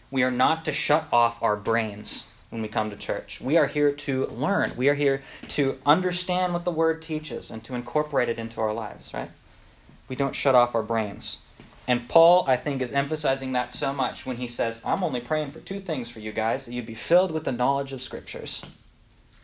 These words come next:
And secondly now, which we'll come to in verse ten, he's praying for fruit. He prays that they be filled with the knowledge, and then verse ten, "You be filled with knowledge, so as to walk in a manner worthy of the Lord,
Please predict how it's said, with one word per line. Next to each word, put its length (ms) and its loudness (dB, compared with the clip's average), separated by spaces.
And 280 8
secondly 560 4
now, 380 2
which 120 -12
we'll 80 -8
come 200 0
to 100 -2
in 100 -2
verse 260 0
ten, 380 -6
he's 120 -6
praying 300 2
for 100 -6
fruit. 340 -4
He 80 -8
prays 300 6
that 40 -2
they 100 2
be 120 0
filled 280 2
with 140 2
the 60 -2
knowledge, 420 4
and 100 -2
then 120 0
verse 260 -2
ten, 340 -4
"You 100 -4
be 120 -2
filled 260 2
with 140 -2
knowledge, 480 2
so 680 8
as 340 8
to 240 2
walk 600 4
in 120 2
a 120 4
manner 640 2
worthy 560 4
of 120 0
the 80 4
Lord, 460 4